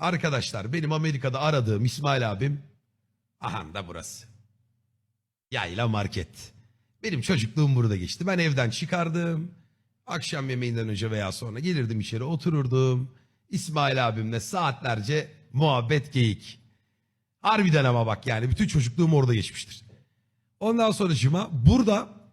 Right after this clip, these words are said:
size yine bak, hep, o, şu an beynime anılar yağıyor amına koyayım. Burada dayak yedim.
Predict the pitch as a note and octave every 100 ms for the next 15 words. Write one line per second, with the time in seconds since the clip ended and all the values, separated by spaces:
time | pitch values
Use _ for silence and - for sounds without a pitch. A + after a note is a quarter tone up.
0 | _ - E3+ G3 G3 D3 C#3+ G3 - D3+
1 | C3 - A#3+ A#3 C#3 D#3 F3+ G3+ G3+ F3
2 | D3+ F3 G3 G3 E3+ D3+ C#3 B2+ B2+ A#2+
3 | C3 A2 - - - - E3 F3+ D#3+ B2
4 | E3+ E3+ - D#3 D#3 D3+